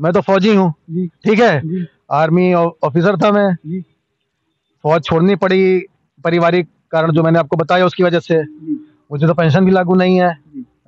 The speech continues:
Speaker 1: ठीक है?
Speaker 2: जी।
Speaker 1: तो जिसके पास जो इस type के लोग हैं, जो middle class लोग हैं, उनको दिक्कत हो रही है, बिल्कुल दिक्कत हो रही है।
Speaker 2: जी।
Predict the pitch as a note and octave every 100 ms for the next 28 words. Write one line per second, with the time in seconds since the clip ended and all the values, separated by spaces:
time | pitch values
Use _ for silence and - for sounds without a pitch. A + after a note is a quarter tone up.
0 | B2+ E3+ F3+ F#3 - D#3+ D3+ - _ -
1 | A3 E3 D#3 A3 G#3+ G#3 A3+ F#3+ A3+ -
2 | A3 A3 A#3 A3 G#3 F#3+ F3+ A3+ A3 G3
3 | D#3+ G#3+ G3+ G#3 - F#3 G#3+ G#3+ G3 A3+
4 | F#3 F3 B3 A3 C4 A#3 G3+ C#4 A#3 -
5 | A3 G#3 G3 F#3+ F#3+ D3+ D#3+